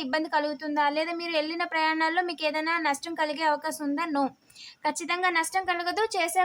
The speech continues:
ప్రయాణం అనుకూలం అండి. And మీరు ఏదైతే చేస్తున్నారో ఆ ప్రయాణంలో మీకు కలిసి వస్తుంది తప్ప నష్టం అనేది అసలు ఏమీ లేదండి. ఓకేనా? And హెల్త్ పరంగా కొన్ని, కొన్ని జాగ్రత్తలు అయితే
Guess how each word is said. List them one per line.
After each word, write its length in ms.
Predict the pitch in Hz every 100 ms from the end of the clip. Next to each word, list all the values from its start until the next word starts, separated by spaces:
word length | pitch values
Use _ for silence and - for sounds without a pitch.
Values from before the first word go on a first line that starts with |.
| 349
ప్రయాణం 340 | 330 330 349 320
అనుకూలం 360 | 311 349 349 339
అండి. 220 | 320 311 403 311
And 100 | 311 311
మీరు 180 | 311 330
ఏదైతే 320 | 349 359 - 359
చేస్తున్నారో 480 | 339 330 349 339 339 349
ఆ 40 | 339
ప్రయాణంలో 400 | 302 311 330 349
మీకు 120 | 330 294
కలిసి 200 | 285 330
వస్తుంది 340 | 339 339 330 302
తప్ప 180 | 285 - 403 - - - - -
నష్టం 260 | 294 302 359 349
అనేది 180 | 349 339
అసలు 180 | 339 311
ఏమీ 180 | 311 359 320
లేదండి. 400 | 311 320 311 381 392
ఓకేనా? 260 | 302 320 440 - - - 320
And 120 | 370 359
హెల్త్ 220 | 330 349 427
పరంగా 320 | 403 392 403 415
కొన్ని, 280 | 392 370 370 381 302 - _ _ _ _ _ _ _ _ _ _ _ _ _ _ _ _ _ _ -
కొన్ని 180 | 339 349
జాగ్రత్తలు 380 | 339 339 370 392
అయితే 140 | 381